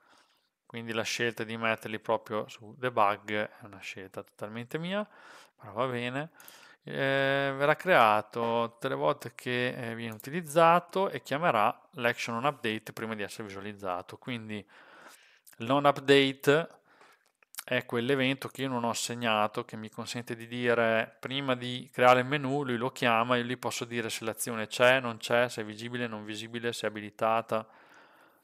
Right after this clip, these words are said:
Diciamo che al momento è sempre abilitata, dovrei forse controllare se c'è del codice oppure dipende da quello che deve fare.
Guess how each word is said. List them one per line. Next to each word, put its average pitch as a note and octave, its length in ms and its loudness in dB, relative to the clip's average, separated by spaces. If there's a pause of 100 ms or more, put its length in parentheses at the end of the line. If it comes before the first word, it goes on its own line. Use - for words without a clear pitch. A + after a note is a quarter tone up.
(100)
Diciamo D3+ 360 8
che C3+ 120 2
al B2+ 60 6
momento B2+ 300 0
è - 40 0
sempre A2+ 260 -6
abilitata, G#2+ 680 2
dovrei G#2+ 360 -2 (160)
forse - 340 -6
controllare A2 460 2
se - 100 -10
c'è A2 120 -8
del G#2+ 200 -4
codice G#2 500 -4
oppure G#2+ 300 -12
dipende G#2 340 -4
da G#2 100 -10
quello G#2 180 -12
che - 120 -16
deve G2 180 -10
fare. F2 400 -8